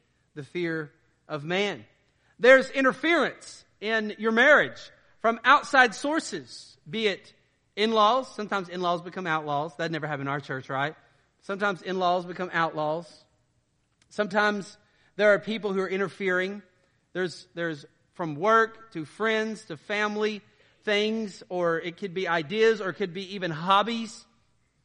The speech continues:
that can interfere in our marriages. And for fear, we won't intercede, 'cause a lot of times the fear of man, the fear of man is so big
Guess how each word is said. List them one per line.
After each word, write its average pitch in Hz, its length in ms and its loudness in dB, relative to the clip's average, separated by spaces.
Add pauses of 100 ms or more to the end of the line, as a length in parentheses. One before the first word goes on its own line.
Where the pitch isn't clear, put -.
(340)
that 185 160 -6
can 208 120 -4
interfere 240 460 -2
in 233 60 2
our 208 120 2
marriages. 196 640 2 (500)
And 196 460 -2
for 214 180 0
fear, 220 640 2 (520)
we 190 60 -8
won't 226 200 -4
intercede, 233 600 -8
'cause 160 180 -18
a 180 40 -12
lot 226 100 -6
of - 80 -12
times 190 220 -10
the 165 80 -16
fear 208 180 -10
of 180 120 -12
man, 208 220 -10
the 170 80 -12
fear 240 160 -14
of 214 60 -12
man 226 180 -12
is 202 100 -12
so 202 200 -10
big 147 500 -8